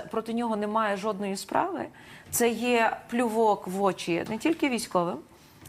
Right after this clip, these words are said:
це є плювок в очі усім родинам загиблих.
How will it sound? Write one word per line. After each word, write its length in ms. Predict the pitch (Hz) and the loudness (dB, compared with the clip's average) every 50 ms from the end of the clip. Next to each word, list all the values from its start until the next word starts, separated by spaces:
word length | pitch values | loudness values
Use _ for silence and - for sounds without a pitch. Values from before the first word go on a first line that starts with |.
| - - | -6 0
це 160 | - 247 240 | 2 4 4
є 60 | 233 | 4
плювок 560 | 233 233 226 233 233 214 226 220 208 202 - | 2 2 2 2 2 4 4 2 2 2 -2
в 100 | 202 196 | -4 0
очі 320 | 220 247 285 - - 330 330 - - | 0 0 0 0 -4 -4 -4 -2 -4
усім 500 | 196 180 - - - 214 220 254 302 - - - - - | -4 -4 -2 -4 -2 -2 -2 -2 -4 -8 -12 -20 -16 -8
родинам 600 | - 190 196 180 170 185 190 202 202 208 208 208 208 - _ _ | -2 0 0 2 2 0 0 0 0 -4 -4 -6 -10 -16 _ _
загиблих. 760 | 208 185 214 220 190 180 151 143 143 139 120 95 80 - - | -6 -4 -4 -4 -2 0 -2 -2 -2 -2 -4 -4 -6 -8 -14